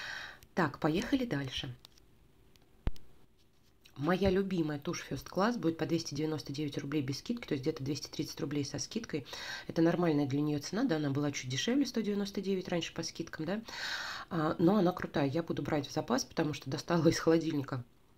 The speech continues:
последнюю свою запасную тушь, грубо говоря, да. Она крутая, она мне безумно нравится, она действительно удлиняет, она действительно подкручивает и создаёт объём. В общем, для меня пока это Фаберлик идеальная тушь,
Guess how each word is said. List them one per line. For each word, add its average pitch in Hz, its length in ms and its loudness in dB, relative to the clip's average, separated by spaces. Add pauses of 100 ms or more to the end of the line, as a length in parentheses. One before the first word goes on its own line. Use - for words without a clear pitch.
(540)
последнюю 151 460 2
свою 143 240 0
запасную 156 480 2
тушь, 214 240 -2
грубо 170 260 0
говоря, 156 300 2
да. 170 160 -2 (480)
Она 170 180 6
крутая, 147 380 2
она 160 120 0
мне 143 140 4
безумно 135 340 0
нравится, 143 440 2
она 147 100 2
действительно 139 380 0
удлиняет, 135 440 2
она 143 140 2
действительно 139 380 -4
подкручивает 139 720 -2 (400)
и 151 300 4
создаёт 156 500 2
объём. 160 320 2
В 156 60 -2
общем, 147 280 0
для 151 220 4
меня 208 320 4 (120)
пока 190 260 2
это 170 260 -2
Фаберлик 156 540 -2
идеальная 143 360 2
тушь, 226 200 -2